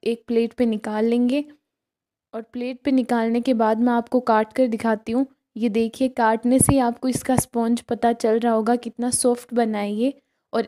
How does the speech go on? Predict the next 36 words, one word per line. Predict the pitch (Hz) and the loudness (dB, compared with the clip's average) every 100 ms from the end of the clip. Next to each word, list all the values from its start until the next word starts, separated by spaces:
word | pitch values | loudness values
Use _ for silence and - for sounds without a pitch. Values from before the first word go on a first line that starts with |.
| - | -2
एक | 233 233 | -2 0
एक | 285 269 | -2 2
करके | 240 226 254 | 0 2 0
मैंने | 240 226 | 0 0
यहाँ | 226 226 | -2 -2
सारे | - 226 247 | 0 2 2
पीसेस | 254 262 269 247 | 2 2 2 2
तैयार | 247 233 233 233 | 4 4 4 2
कर | 254 233 | 2 2
लिए | 247 247 240 | 2 2 2
हैं | 247 262 _ _ _ _ _ _ _ _ _ _ _ - | 0 -4 _ _ _ _ _ _ _ _ _ _ _ -8
और | 247 240 - | -6 -6 -2
आधे | 240 220 277 | -2 4 4
घंटे | 285 269 285 | 6 6 6
में | 269 | 6
ये | 277 269 | 6 4
केक | 269 247 233 | 2 -2 0
बनकर | 240 240 254 240 | 2 2 2 0
तैयार | 240 214 220 240 | 0 2 4 4
हो | 262 | 4
जाता | 254 247 240 | 4 2 2
है। | 247 | 2
इसको | 254 254 262 | 2 -2 -4
बनाना | 226 233 233 233 240 | -2 0 0 0 0
बहुत | 214 220 240 254 | -2 -2 0 0
आसान | 247 247 240 240 | 0 0 0 2
है, | 254 | 0
आप | 247 226 247 277 | 0 0 0 -2
इस | 254 | 0
रेसिपी | 247 247 254 247 | 0 0 -4 0
को | 254 | 2
एक | 240 220 | 4 4
बार | 240 233 | 4 4
ज़रूर | 220 214 247 | 2 2 0
ट्राई | 240 247 240 | 2 2 4
करें। | 247 240 | 2 2